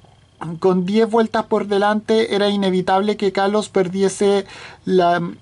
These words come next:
el tercer puesto con, eh, Checo Pérez. El piloto oriundo de Guadalajara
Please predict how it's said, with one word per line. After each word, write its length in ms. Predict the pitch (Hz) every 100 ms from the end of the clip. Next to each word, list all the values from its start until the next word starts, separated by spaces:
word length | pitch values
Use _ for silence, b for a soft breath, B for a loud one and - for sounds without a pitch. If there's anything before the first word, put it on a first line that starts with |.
| _
el 160 | 175 165
tercer 380 | 185 165 214
puesto 420 | - 214 214 233 226
con, 420 | 208 214 220 226
eh, 220 | - 175
Checo 320 | 165 196 208
Pérez. 500 | 214 220 170 220 - -
El 600 | 190 175 175 180 175 170 160
piloto 400 | 196 196 214 226
oriundo 360 | 214 220 214
de 80 | 220
Guadalajara 920 | 208 196 185 175 160 - 175 160 190